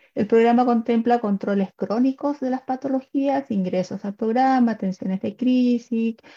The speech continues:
el seguimiento a las visitas de oxígeno domiciliario, eh, test de función pulmonar como espirometría, eh, test de marcha, calidad de vida y, por supuesto, rehabilitación respiratoria, que es lo que ejerzo ahí ya veinte años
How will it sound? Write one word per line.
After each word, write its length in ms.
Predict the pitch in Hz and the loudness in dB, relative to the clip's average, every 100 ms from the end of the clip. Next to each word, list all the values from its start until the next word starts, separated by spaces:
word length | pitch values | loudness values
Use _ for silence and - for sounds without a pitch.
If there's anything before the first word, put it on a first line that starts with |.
| - _ | -20 _
el 120 | 190 | -4
seguimiento 580 | - 180 180 190 185 180 | 0 0 0 0 -2 -2
a 60 | |
las 120 | 175 185 | -4 -4
visitas 520 | 180 202 190 - 190 - | -6 -8 -6 -8 -8 -6
de 340 | 190 185 170 | -2 0 -2
oxígeno 480 | 170 - 185 190 180 | -4 -6 -6 -4 -4
domiciliario, 1080 | 175 185 214 226 254 247 233 233 240 247 - _ _ _ _ _ | -4 -6 -2 0 2 2 2 2 2 0 -6 _ _ _ _ _
eh, 360 | 233 240 233 226 | 4 4 4 0
test 200 | 226 233 | -2 0
de 80 | 226 | -2
función 420 | 190 185 190 185 | -2 -4 -4 -4
pulmonar 460 | 185 180 180 180 180 | -4 -4 -4 -4 -4
como 100 | 175 | -8
espirometría, 1300 | - 190 185 196 247 262 254 240 226 226 226 220 | -6 -4 -2 -2 0 2 4 2 0 -2 -2 -4
eh, 140 | - 185 | -6 -6
test 240 | - 170 | -6 -8
de 80 | 185 | -6
marcha, 500 | 180 202 202 202 190 | -4 -2 -2 -4 -6
calidad 280 | 180 165 147 | -4 -6 -4
de 60 | |
vida 580 | 160 190 196 185 185 180 | -4 0 2 2 0 -4
y, 180 | - 226 | -2 -4
por 140 | 233 196 | -2 -6
supuesto, 520 | - - 180 - 196 | -8 -6 -6 -4 -4
rehabilitación 540 | 196 185 180 170 180 | -2 -2 -4 -6 -6
respiratoria, 640 | 180 185 190 185 233 247 226 | -6 -6 -4 -4 -2 -2 -2
que 140 | 220 | -2
es 60 | 208 | -2
lo 120 | 190 | -2
que 100 | 185 | -6
ejerzo 360 | 190 190 185 185 | -6 -8 -6 -8
ahí 140 | 175 | -6
ya 340 | 185 165 165 156 | -6 -6 -6 -6
veinte 380 | 175 170 180 | -6 -6 -6
años 300 | 170 170 170 | -6 -6 -8